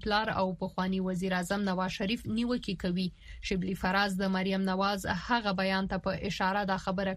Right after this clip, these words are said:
کړې ده، په کوم کې چې مریم نواز ویلي وو چې پوځ سره په مذاکراتو غور کېدی شي، خو شرط به دا وي چې وړومبی به د پاکستان تحریک انصاف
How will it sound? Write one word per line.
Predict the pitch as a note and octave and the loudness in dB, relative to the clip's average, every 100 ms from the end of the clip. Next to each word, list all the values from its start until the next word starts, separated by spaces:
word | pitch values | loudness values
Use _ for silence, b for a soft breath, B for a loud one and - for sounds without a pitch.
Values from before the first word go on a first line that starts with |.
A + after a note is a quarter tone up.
| - | -2
کړې | B3 A#3 | -2 2
ده، | A#3+ - B | 0 -2 B
په | A#3 A#3 D4+ | -6 -2 0
کوم | D4 | 0
کې | C4+ B3+ | -2 0
چې | B3 A#3 | 0 2
مریم | F#3+ F#3 F#3 F3+ | 0 0 0 0
نواز | F#3 F#3+ F#3+ | 0 0 0
ویلي | G3 A#3+ B3 A#3 | 0 0 0 0
وو | B3+ | -2
چې | - - - B3+ B3 | -4 -18 -4 -4 0
پوځ | C#4 D4 - | 0 0 0
سره | B3+ A#3+ A#3+ | 0 0 0
په | G3+ | 0
مذاکراتو | F#3+ F#3 F3+ F#3+ G#3 G3+ F#3 F3+ | 0 0 0 0 0 0 -4 0
غور | G#3+ A3 G3 | -2 -2 -4
کېدی | - G3+ F#3+ A#3 - | -2 0 2 0 0
شي، | F#3+ F#3 | -2 -4
خو | F#3+ F3 | -4 -4
شرط | - A#3+ F#3 F#3+ | 0 -2 0 -2
به | F3+ | 2
دا | A3 A3+ | 2 2
وي | A#3+ - | -2 0
چې | B3 B3+ - - | 0 0 -12 -8
وړومبی | A3 A3+ A3+ B3+ A#3+ | -2 -2 0 0 0
به | B3 A3 | -2 -2
د | G#3 | -2
پاکستان | G3 G3+ - G#3 G#3 F#3+ | -4 -6 -2 -2 0 -2
تحریک | F3+ F#3+ F3+ G3+ | 0 -2 -2 -4
انصاف | G3 A3+ G#3 - | -2 -2 -2 -4